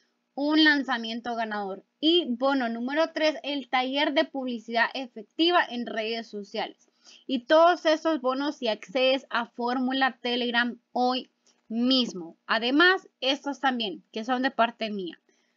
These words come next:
Soporte en Facebook, en mi comunidad, soporte en Telegram y tendrás asesorías conmigo en Zoom.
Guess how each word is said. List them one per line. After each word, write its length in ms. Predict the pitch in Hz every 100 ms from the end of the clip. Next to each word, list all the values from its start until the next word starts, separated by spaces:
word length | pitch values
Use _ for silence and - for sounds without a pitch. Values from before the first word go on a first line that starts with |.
| _ _
Soporte 720 | - 277 269 302 311 320 302
en 160 | 262 233
Facebook, 420 | 277 311 302 320
en 200 | 240 240
mi 260 | 262 320 -
comunidad, 540 | 269 262 277 247 220 -
soporte 500 | - 247 240 247 240
en 140 | 208 220
Telegram 600 | 285 311 311 330 330 320 _
y 280 | 320 359 - -
tendrás 420 | 277 233 233 240 _
asesorías 800 | 247 269 269 247 233 226 226 233 -
conmigo 460 | 214 208 208 220
en 280 | 220 226 226 _
Zoom. 240 | -